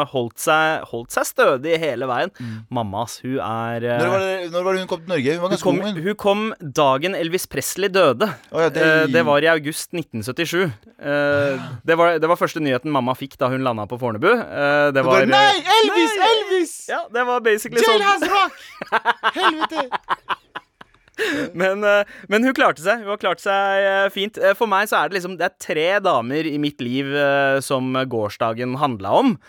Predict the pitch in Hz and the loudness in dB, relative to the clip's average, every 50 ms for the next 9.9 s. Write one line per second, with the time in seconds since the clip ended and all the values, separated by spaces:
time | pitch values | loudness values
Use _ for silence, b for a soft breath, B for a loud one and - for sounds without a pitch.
0 | B B 131 127 120 - 147 139 135 135 131 135 135 - - 160 127 113 156 226 | B B -20 -18 -8 -2 0 2 4 4 4 4 2 2 0 0 0 4 4 2
1 | 190 123 127 143 139 123 104 90 90 92 127 196 339 277 156 - - 139 127 117 | 2 2 0 0 0 -2 -2 -6 -8 -4 -2 -2 0 -2 -2 -2 -2 0 0 0
2 | 110 110 113 113 107 98 b b b b - 131 131 - - 135 127 117 127 113 | 0 0 -2 -2 -4 -6 b b b b -8 -8 -8 -6 -6 -8 -4 -2 -2 -2
3 | 110 107 98 120 127 120 - 139 127 117 107 90 98 101 - - - 117 - - | -2 -4 -6 -6 -6 -6 -6 -6 -4 -4 -6 -6 -8 -12 -12 -10 -10 -10 -8 -6
4 | - - 147 127 107 98 110 147 160 131 117 - 127 123 123 123 127 123 123 120 | -2 -2 -2 -2 -2 -4 -4 -4 -6 -6 -10 -8 -6 -4 -2 0 0 2 2 2
5 | 123 123 117 101 117 113 113 113 117 117 117 117 110 120 117 - - - - 117 | 2 0 -2 -2 -2 -2 0 0 -2 -2 -4 -6 -6 -8 -8 -8 -10 -14 -14 -14
6 | 107 101 95 113 - - - - - - _ _ _ 151 143 123 117 - _ _ | -14 -14 -16 -12 -4 -4 -4 -4 -4 -8 _ _ _ 0 0 0 -2 -8 _ _
7 | 147 147 139 - b b b b b b 127 113 - 151 - - _ _ 110 104 | -4 -4 -4 -4 b b b b b b -4 0 0 0 0 -4 _ _ -4 -2
8 | 104 117 135 - - - 180 151 127 120 123 123 160 165 - - 196 196 240 262 | 0 0 0 -2 -4 -6 -4 -2 0 0 2 0 0 0 2 2 2 4 4 4
9 | 233 208 190 - - 170 - 180 170 151 156 127 - 170 160 156 139 131 | 4 4 2 0 -4 -4 -2 -2 -2 0 -2 -2 -2 -2 0 0 0 2